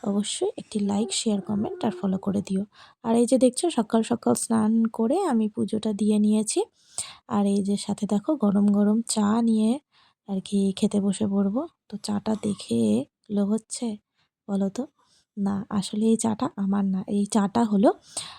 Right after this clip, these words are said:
আহ, আমাদের বাড়িতে যে ভাই কাজ করছে, পট্টি করার কাজ, তার জন্য আমি এই চাটি নিয়ে যাচ্ছি। তো হ্যাঁ, আমাদের জন্যও করেছি, ওকেও দেবো, আমরাও খাবো।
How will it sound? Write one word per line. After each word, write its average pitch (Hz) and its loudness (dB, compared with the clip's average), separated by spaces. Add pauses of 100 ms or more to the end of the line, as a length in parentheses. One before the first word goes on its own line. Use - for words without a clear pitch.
(120)
আহ, 202 0
আমাদের 196 0
বাড়িতে 202 -2
যে 214 -2
ভাই 202 -4
কাজ 196 -2
করছে, - -2
পট্টি 208 -6
করার 214 -4
কাজ, - -6 (240)
তার 202 -4
জন্য 214 0
আমি 247 -2
এই 220 0
চাটি 214 -2
নিয়ে 196 0
যাচ্ছি। 202 -6 (680)
তো - -4
হ্যাঁ, 220 0
আমাদের 208 2
জন্যও 262 0
করেছি, 302 2
ওকেও 240 2
দেবো, 247 4
আমরাও 202 4
খাবো। 190 -6